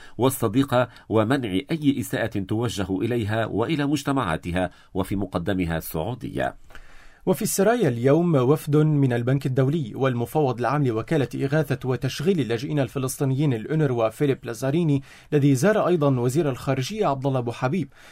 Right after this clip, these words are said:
Speaker 2: وأكد ضرورة استمرار الأونروا في القيام بخدماتها من أجل حماية الاستقرار في المخيمات.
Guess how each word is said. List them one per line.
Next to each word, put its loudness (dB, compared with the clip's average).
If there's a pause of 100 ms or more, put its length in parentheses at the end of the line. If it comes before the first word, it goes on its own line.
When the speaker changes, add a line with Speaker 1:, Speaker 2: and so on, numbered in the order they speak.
(180)
Speaker 2:
وأكد 2
ضرورة 2
استمرار 0
الأونروا 0 (260)
في -4
القيام 2
بخدماتها 0
من -4
أجل 0 (220)
حماية 0
الاستقرار -2
في -6
المخيمات. 0